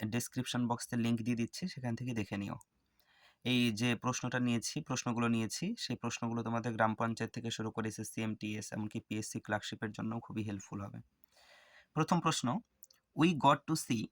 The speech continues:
many beautiful sceneries during দার্জিলিং ট্রিপ।" এখানে ভুল কোথায় আছে সেটা খুঁজে বের করতে হবে। তার আগে জেনে নাও, এই যে এখানে বাক্সের মধ্যে লাল কালিতে যে শব্দগুলো লেখা আছে, এই শব্দগুলো হচ্ছে এক একটা আনকাউন্টেবল নাউন। অ্যাডভাইস, ফার্নিচার,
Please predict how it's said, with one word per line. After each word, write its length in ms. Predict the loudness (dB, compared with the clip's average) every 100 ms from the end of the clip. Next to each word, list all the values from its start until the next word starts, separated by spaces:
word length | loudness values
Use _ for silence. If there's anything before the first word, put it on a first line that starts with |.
| _ _ 0
many 280 | 4 6 6
beautiful 420 | 6 4 2 -2
sceneries 480 | 0 2 2 0 -4 -8 _ _ -8 0
during 340 | 2 4 4
দার্জিলিং 480 | 4 4 4 2 2
ট্রিপ।" 220 | 0 -8 -10 _ _ -8
এখানে 260 | -2 -2
ভুল 220 | 0 0
কোথায় 340 | 0 -2 0 0
আছে 200 | 0 -6
সেটা 220 | -6 -4
খুঁজে 180 | -2 -2
বের 160 | -2
করতে 280 | -4 -10 -8
হবে। 220 | -10 -8 -14 _ -20 _ 0
তার 160 | 2
আগে 180 | 4 2
জেনে 200 | 2 4
নাও, 240 | 4 2 -2 _ _ _
এই 180 | 2 2
যে 160 | 4 0
এখানে 380 | 2 0 0 0
বাক্সের 340 | 0 0 0
মধ্যে 280 | 0 0 2
লাল 200 | 4 4
কালিতে 300 | 0 -4 -2
যে 80 | -4
শব্দগুলো 420 | -4 -2 -2 0
লেখা 280 | -2 -2 -4
আছে, 240 | -4 -8
এই 180 | -4 -4
শব্দগুলো 480 | -2 -2 -2 -2 -2
হচ্ছে 340 | -4 -4 -6 -4 0
এক 100 | 2
একটা 260 | 2 0 4
আনকাউন্টেবল 680 | 6 6 4 2 2 -4 -6
নাউন। 260 | -8 -8 -12 _ _ -20 -20 _
অ্যাডভাইস, 680 | 2 2 2 2 2 0 -6 _ _
ফার্নিচার, 640 | 6 6 4 4 4 2